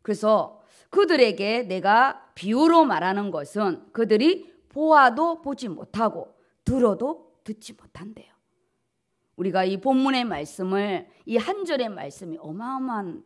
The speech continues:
비밀이 숨겨져 있거든요. 저는 이 인생을 들여서 저는 의료선교의 보아밭을 샀어요. 저는 인생을 드리는 거거든요.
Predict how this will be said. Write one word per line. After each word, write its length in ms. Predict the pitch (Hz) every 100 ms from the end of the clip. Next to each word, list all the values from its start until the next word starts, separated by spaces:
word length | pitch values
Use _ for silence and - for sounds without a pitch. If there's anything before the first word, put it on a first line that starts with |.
| _
비밀이 400 | - 185 180 160
숨겨져 460 | - 254 - -
있거든요. 500 | - _ 208 - 247 _ _ _ _ _ _
저는 300 | - 254 247
이 120 | 233 233
인생을 520 | 196 202 294 262 220
들여서 680 | 196 220 208 269 311 330 _ _ _ _
저는 240 | 180 180 175
의료선교의 640 | 170 190 202 190 170 165
보아밭을 800 | - 151 160 180 175 - 185 247
샀어요. 480 | 262 220 - - - _ _ _ _ _ _ _ _
저는 260 | - 330 277
인생을 400 | 220 214 381 262
드리는 320 | 165 151 143
거거든요. 520 | - - - - -